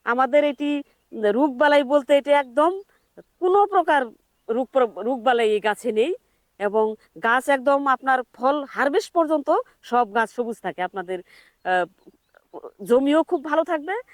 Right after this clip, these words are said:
এবং কোনো পোকামাকড়ের আক্রমণ নেই এবং কি কোনো রোগ জীবাণুও হয় না। তাহলে আপনারা এই ব-, যেহেতু আমাদের নতুন জাত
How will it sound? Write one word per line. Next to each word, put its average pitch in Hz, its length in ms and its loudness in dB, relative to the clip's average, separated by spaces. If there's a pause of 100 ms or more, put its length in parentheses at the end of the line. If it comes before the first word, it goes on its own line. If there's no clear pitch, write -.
(220)
এবং 233 320 -4
কোনো 269 200 -6
পোকামাকড়ের 294 540 -4
আক্রমণ 262 340 -6
নেই 320 160 -8
এবং 254 300 -8
কি 381 160 -6 (100)
কোনো 240 240 -10
রোগ 240 180 -6
জীবাণুও 202 400 -4
হয় 151 180 -10
না। 120 100 -20 (920)
তাহলে 277 260 0
আপনারা 285 440 0 (380)
এই 254 140 0
ব-, 247 140 2
যেহেতু 277 260 2
আমাদের 294 280 -2
নতুন 311 360 -2
জাত 254 260 0